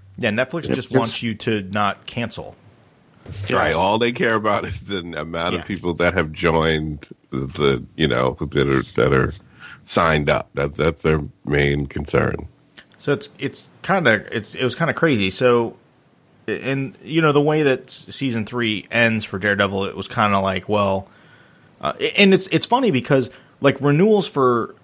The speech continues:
Speaker 1: The Punisher came in, like, really quick. Jessica Jones
Speaker 3: Mm-hmm.
Speaker 1: season three came in really quick. They started up the machine to kinda get those going, um,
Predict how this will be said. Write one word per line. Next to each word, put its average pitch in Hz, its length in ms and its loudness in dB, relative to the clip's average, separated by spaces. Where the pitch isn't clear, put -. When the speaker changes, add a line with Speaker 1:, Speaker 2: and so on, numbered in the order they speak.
Speaker 1:
The 104 60 -8
Punisher 160 420 0
came 151 260 0
in, 135 160 2
like, 113 200 2
really 143 260 2
quick. 110 540 0
Jessica 131 340 0
Jones 127 280 4
Speaker 3:
Mm-hmm. - 80 2
Speaker 1:
season 113 200 -2
three 120 220 -4
came 113 220 0
in 101 240 -2
really 123 260 4
quick. 107 420 2
They 113 100 2
started 131 460 2
up 120 180 0
the 110 80 0
machine 117 520 2
to 113 120 -4
kinda 107 220 -2
get 107 200 -6
those 101 220 2
going, 110 500 2
um, 104 400 0